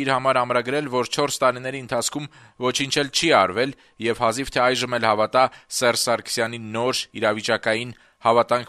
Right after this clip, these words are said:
որ փոխենք» կարգախոսին։ Թեման շարունակում է Չորրորդ ինքնիշխանությունը։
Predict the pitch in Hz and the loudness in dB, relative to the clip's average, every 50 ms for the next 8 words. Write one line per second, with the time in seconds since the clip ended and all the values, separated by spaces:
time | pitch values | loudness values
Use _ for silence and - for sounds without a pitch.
0 | - 120 110 98 - - 117 107 - 107 101 101 - - - 107 101 98 - 120 | -4 -4 -4 -4 -2 -4 -4 -2 -4 -6 -8 -10 -10 -4 -2 -2 -2 0 -2 -6
1 | 113 - 139 139 - - 160 107 82 _ - - - - - - - - - - | -6 -4 -4 -4 -4 -4 -6 -6 -10 _ -10 -8 -6 -6 -10 -10 -8 -10 -8 -6
2 | - - - - - - - - - - - - - - - - - - - - | -6 -8 -8 -8 -6 -6 -6 -6 -6 -8 -8 -8 -10 -10 -8 -8 -6 -6 -6 -6
3 | - - - - - - - - - - _ _ _ _ _ - - 175 190 208 | -6 -6 -6 -4 -4 -6 -8 -10 -14 -20 _ _ _ _ _ 0 2 2 4 4
4 | 208 190 - 185 175 170 170 170 170 160 - 175 170 147 - 151 151 151 147 139 | 2 4 4 6 4 4 4 0 -2 -2 -2 -6 -4 0 2 2 4 4 2 0
5 | - 147 139 - - 151 135 - 156 156 156 160 147 - 170 139 101 78 | -2 -8 -8 -6 -6 -4 -4 -2 -2 -2 -2 0 -2 -2 -2 -2 -4 -6